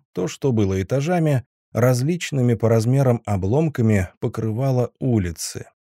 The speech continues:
превращая их в захламленный лабиринт. Но это мелочи.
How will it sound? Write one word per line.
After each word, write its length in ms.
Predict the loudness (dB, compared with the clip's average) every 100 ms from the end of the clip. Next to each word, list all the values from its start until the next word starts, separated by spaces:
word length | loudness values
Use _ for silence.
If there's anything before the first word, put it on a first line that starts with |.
| _
превращая 800 | 0 0 0 -2 -4 -2 0 0
их 380 | 0 -8 -8 _ _
в 80 | -4
захламленный 800 | -2 -2 0 0 0 0 2 2
лабиринт. 640 | 2 2 2 0 -10 -20 _ _ _ _ _ _ _ _ -6
Но 340 | -4 -2 -6 -6
это 420 | -4 -4 -2 0
мелочи. 880 | 2 0 -4 -6 -8 -10 -12 -16